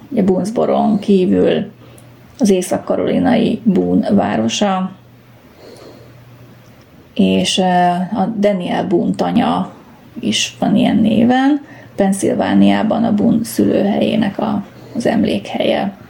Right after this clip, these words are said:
Fiának, Nathan Boone-nak pedig a Missouri-beli háza is történelmi helyszín, Saint Louisban, ahol élete utolsó éveit töltötte.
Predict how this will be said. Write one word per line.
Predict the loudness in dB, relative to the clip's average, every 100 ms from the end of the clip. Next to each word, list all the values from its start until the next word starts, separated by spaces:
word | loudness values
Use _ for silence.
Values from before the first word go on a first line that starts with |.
| -20 -20 -20 -20 -20 -20 -20 -4
Fiának, | 0 2 2 0 2
Nathan | 2 2 0 0
Boone-nak | 2 2 2 -2 -2
pedig | -2 2
a | 2
Missouri-beli | 2 0 0 0 0 0 0
háza | 0 0 -2
is | -4 -4 -4
történelmi | -4 -4 -4 -2 -2 -2
helyszín, | 0 0 2 0 0 0 -2 -10 -20 -20 -18
Saint | -6 -4 -2 -2
Louisban, | 0 0 0 0 0 0 0 -4 -4
ahol | 0 2
élete | 2 0 -2 -2
utolsó | -2 -2 -2 -2 -2
éveit | -2 0 -2 -4
töltötte. | -4 -2 -2 -4 -6 -4 -4 -2